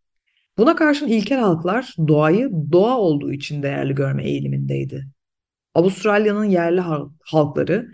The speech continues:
kozmik düzende birincil amaçlarının toprağa yoğunlaşmak olduğuna inanıyorlardı. Bu da bitki ve hayvan türlerinin ve tabiatın kendisinin periyodik olarak yüceltilmesi için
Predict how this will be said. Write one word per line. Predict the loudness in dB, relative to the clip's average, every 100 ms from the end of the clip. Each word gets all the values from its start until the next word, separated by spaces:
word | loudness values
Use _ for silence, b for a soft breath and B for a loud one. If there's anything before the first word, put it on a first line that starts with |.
| B B _
kozmik | 0 4 4 4 -2 0
düzende | 2 2 2 0 0 0
birincil | 0 0 -2 -2
amaçlarının | -4 -6 -6 -4 -4 -2
toprağa | -2 -2 0 0
yoğunlaşmak | 2 2 -2 -6 -4 -2
olduğuna | -2 -2 -4
inanıyorlardı. | -4 -6 -6 -4 -4 -6 -8 -10 -20 _ _ _ _ 0
Bu | 4
da | 6
bitki | 4 0 -2 -2
ve |
hayvan | 0 0 0 -2
türlerinin | -2 -2 -2 -4 -6 -6 -10 _ -4
ve | -2
tabiatın | 0 4 2 2 -2
kendisinin | -2 -4 -4 -4 -4 -2 -2
periyodik | -2 2 2 0 0
olarak | 0 0 -4
yüceltilmesi | -2 -2 -4 -6 -4 -4 -6
için | -6 -6